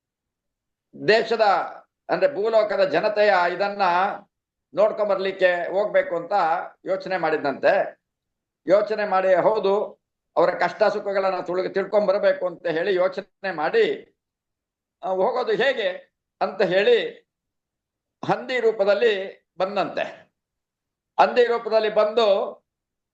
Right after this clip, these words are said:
ಇದೆಲ್ಲವನ್ನ ಗಮನಿಸ್ತಾ ಇದ್ನಂತೆ ತುಂಬಾ ಹತ್ತಿರದಿಂದ. ಆದ್ರೆ ಹಂದಿ ರೂಪದಲ್ಲಿ ಬಂದ್ಮೇಲೆ ಬೇಕಲ್ಲ ಅದಕ್ಕೆ ಸಂಸಾರ, ಅದಕ್ಕೆ ಆಶ್ರಯ ಮತ್ತೆ ತುಂಬಾ ಇಚ್ಛೆ ಪಟ್ಟಂತದ್ದು ಏನು ಅಂತ ಹೇಳಿದ್ರೆ ಕೊಳಚೆ, ಕೊಚ್ಚೆ. ಈ ಕಡೆ ನೀರು ಅಲ್ಲ, ಈ ಕಡೆ ಬಗ್ಗಡನ,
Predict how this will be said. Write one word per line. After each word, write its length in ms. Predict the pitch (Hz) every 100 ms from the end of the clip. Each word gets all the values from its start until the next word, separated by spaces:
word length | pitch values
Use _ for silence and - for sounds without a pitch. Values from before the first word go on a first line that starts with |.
| _
ಇದೆಲ್ಲವನ್ನ 640 | 175 202 214 220 226 214 214
ಗಮನಿಸ್ತಾ 480 | 190 202 - - 190
ಇದ್ನಂತೆ 680 | 190 151 - 92 - - -
ತುಂಬಾ 200 | 175 156
ಹತ್ತಿರದಿಂದ. 640 | 165 - - 202 180 131 76 - - _ _ _ _ _ _
ಆದ್ರೆ 260 | 185 220 226
ಹಂದಿ 320 | 185 220 262
ರೂಪದಲ್ಲಿ 340 | 254 254 240 226
ಬಂದ್ಮೇಲೆ 380 | 226 240 233
ಬೇಕಲ್ಲ 340 | 220 240 233 196
ಅದಕ್ಕೆ 260 | 185 190
ಸಂಸಾರ, 420 | 185 196 - 180 160 208 165 - _ _ _ _ _ _ _ _ _ _
ಅದಕ್ಕೆ 320 | 165 214 214 226
ಆಶ್ರಯ 520 | 185 226 - 247 240 226 202 - -
ಮತ್ತೆ 380 | 185 233 214 180
ತುಂಬಾ 280 | 214 226
ಇಚ್ಛೆ 380 | 214 208 - 247
ಪಟ್ಟಂತದ್ದು 540 | 320 - 202 202 185 175
ಏನು 260 | 196 208
ಅಂತ 160 | 185 160
ಹೇಳಿದ್ರೆ 300 | 175 190 214
ಕೊಳಚೆ, 720 | - 180 185 - 196 147 - _ -
ಕೊಚ್ಚೆ. 640 | 180 - 220 165 - _ _ _ _ -
ಈ 60 | 156
ಕಡೆ 260 | 202 202
ನೀರು 320 | 190 233 247
ಅಲ್ಲ, 220 | 226 208 233
ಈ 80 |
ಕಡೆ 240 | 208 208 202
ಬಗ್ಗಡನ, 400 | 180 202 214